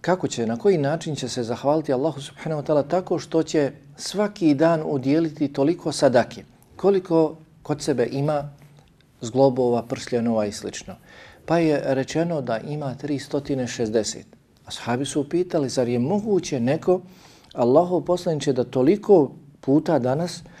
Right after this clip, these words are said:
udijeli, da dadne sadaku? Koje to mogućnosti? Tri stotine šezdeset puta." Pa je rekao Allahov poslanik, alejhi salatu vesselam:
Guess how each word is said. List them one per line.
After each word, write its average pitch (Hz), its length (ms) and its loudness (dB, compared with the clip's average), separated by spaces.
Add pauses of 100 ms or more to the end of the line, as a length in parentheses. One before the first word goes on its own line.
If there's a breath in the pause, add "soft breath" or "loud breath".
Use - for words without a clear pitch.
(200 loud breath)
udijeli, 196 580 4
da 117 120 2
dadne 170 300 4
sadaku? 190 480 0
Koje 131 240 -2
to 180 180 0
mogućnosti? 190 640 -2
Tri 208 180 -4
stotine 196 420 -2
šezdeset 151 580 -2
puta." 117 360 -2 (580 loud breath)
Pa 175 100 2
je 175 100 6
rekao 185 320 6
Allahov 143 380 6
poslanik, 143 500 0
alejhi 135 320 2
salatu 131 480 0
vesselam: 180 680 4